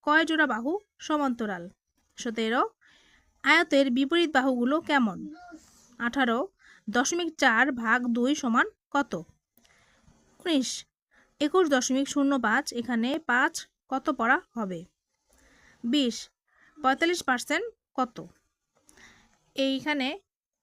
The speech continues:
তোমার বিশটি প্রশ্ন আছে, বিশটিতে বিশ নাম্বার বিশটির প্রশ্ন উত্তর লিখতে হবে। তারপর চলে যাচ্ছি দুই নাম্বার। একজন চাষি চব্বিশ হাজার টাকায় চার ভাগের এক অংশ নিজের জন্য রেখে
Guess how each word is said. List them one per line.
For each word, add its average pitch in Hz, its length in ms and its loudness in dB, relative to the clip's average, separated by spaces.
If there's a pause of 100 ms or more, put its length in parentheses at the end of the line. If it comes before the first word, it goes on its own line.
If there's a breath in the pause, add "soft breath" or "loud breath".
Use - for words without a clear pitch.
(260)
তোমার 247 280 -2 (300)
বিশটি 294 360 -2
প্রশ্ন 240 320 -4
আছে, 226 340 -6
বিশটিতে 262 460 -6
বিশ 240 280 -6
নাম্বার 254 280 -4 (440)
বিশটির 247 420 -6
প্রশ্ন 247 300 -8
উত্তর 262 260 -6
লিখতে 247 280 -8
হবে। 269 260 -4 (800 soft breath)
তারপর 247 240 -6
চলে 294 240 -4
যাচ্ছি 269 280 -6 (380)
দুই 277 120 -4
নাম্বার। 233 320 -2 (760)
একজন 294 300 -4
চাষি 277 340 0 (600)
চব্বিশ 302 300 0
হাজার 294 260 -2
টাকায় 240 380 -4 (320)
চার 277 220 2
ভাগের 294 320 0
এক 262 180 -2
অংশ 262 260 -2 (480 soft breath)
নিজের 294 320 0
জন্য 247 240 0
রেখে 220 360 -2